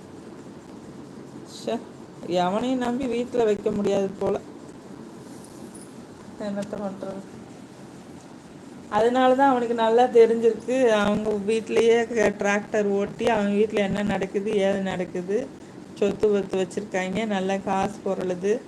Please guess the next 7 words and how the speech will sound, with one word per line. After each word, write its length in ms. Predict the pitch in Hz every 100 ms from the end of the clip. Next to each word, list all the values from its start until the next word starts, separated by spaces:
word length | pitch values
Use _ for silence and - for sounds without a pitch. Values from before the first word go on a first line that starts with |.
| - - - - -
எப்படியாவது 580 | 202 196 196 202 208
ஆட்டையை 400 | 202 190 190 196 190
பண்ணிடலாம், 680 | 196 185 185 170 180 214 - - - - - - - - - - - - - 196
டிரைவரா 540 | 202 214 240 226 208
இருக்கும், 500 | 202 - 226 226 208
ஓனர் 340 | 202 220 220
ஆயிடலாம், 600 | 214 202 196 185 202 220